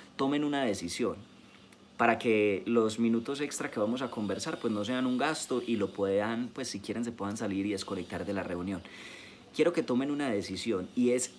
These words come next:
si realmente van a hacer este negocio con toda o no lo van a hacer. Miren, muchachos, lo único que tenemos los diamantes,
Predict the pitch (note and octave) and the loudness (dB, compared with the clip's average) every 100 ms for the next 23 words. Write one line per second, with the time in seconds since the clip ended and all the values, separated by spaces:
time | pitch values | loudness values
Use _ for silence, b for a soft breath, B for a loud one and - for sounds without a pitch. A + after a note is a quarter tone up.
0 | - - E3 E3 - B2+ B2 A#2+ C#3 D3 | -2 0 2 -2 -2 2 4 4 2 -2
1 | C3+ C#3+ C#3+ D3 D3 C#3+ C3 C#3 A#2+ G#2+ | 0 0 0 -2 -2 -2 -2 -2 0 0
2 | A2 C3+ C#3 - - A#2+ G#2+ D3+ F3 G3 | 0 2 0 0 0 0 4 4 6 0
3 | G3 - - - - - - - - - | -4 -16 -20 -20 -20 -20 -20 -20 -20 -6
4 | A2+ A2+ A2+ A#2+ B2 A#2+ A#2 A2+ - - | 0 2 4 4 2 -2 -4 -6 -6 -16
5 | B B B B - - - - - - | B B B B -20 -20 -20 -20 -20 -20
6 | B B B C3+ C3 A#2 B2+ B2 G#2+ G2 | B B B 4 6 4 4 0 0 -2
7 | A#2+ A#2+ C3 D#3 D#3 B2+ - A2+ A2+ C3+ | 6 6 6 2 0 -2 0 0 0 0
8 | C#3 A#2 G#2 G#2 B2+ G#2+ F2 F#2 - | 0 0 0 0 0 -2 -6 -10 -14